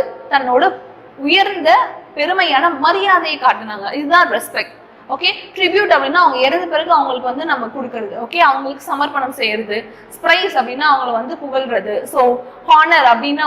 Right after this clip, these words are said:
வந்து அவங்கள நம்ம மனதால மரியாதை இருக்கிறது. ரெஸ்பெக்ட்னா தான் அவங்க கிட்ட வெளிப்படுத்துறது.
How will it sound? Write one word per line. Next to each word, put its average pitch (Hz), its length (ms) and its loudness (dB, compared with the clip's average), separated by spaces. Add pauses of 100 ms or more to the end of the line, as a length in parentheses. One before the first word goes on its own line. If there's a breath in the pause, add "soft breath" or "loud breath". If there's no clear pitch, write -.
வந்து 247 240 -6
அவங்கள 302 320 2
நம்ம 277 160 -4 (160)
மனதால 349 500 2
மரியாதை 254 320 -4
இருக்கிறது. 220 420 -12
ரெஸ்பெக்ட்னா 294 500 -4 (100)
தான் 370 160 6
அவங்க 254 220 0
கிட்ட 285 200 -8
வெளிப்படுத்துறது. 208 600 -12